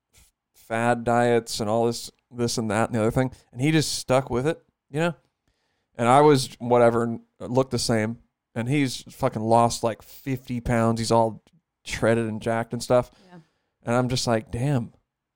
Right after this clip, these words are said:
Speaker 1: that's the way to do it." And then I think, was it last January? No,
Speaker 2: Yeah.
Speaker 1: or was it the one
Speaker 2: Yep.
Speaker 1: before that?
Speaker 2: No, it was January of twenty nineteen.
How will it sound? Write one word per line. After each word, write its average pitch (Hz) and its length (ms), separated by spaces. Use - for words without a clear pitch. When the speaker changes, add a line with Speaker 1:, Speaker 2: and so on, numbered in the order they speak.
Speaker 1:
that's 127 280
the 117 80
way 107 140
to 101 80
do 139 140
it." - 240
And 113 180
then 117 320
I 117 100
think, 180 400
was 160 240
it - 160
last 147 840
January? 214 720
No, - 120
Speaker 2:
Yeah. 190 220
Speaker 1:
or 127 180
was 127 120
it - 40
the 123 40
one 127 160
Speaker 2:
Yep. 202 80
Speaker 1:
before 165 220
that? - 220
Speaker 2:
No, 214 200
it 175 60
was 202 260
January 196 520
of 170 100
twenty 170 280
nineteen. 160 540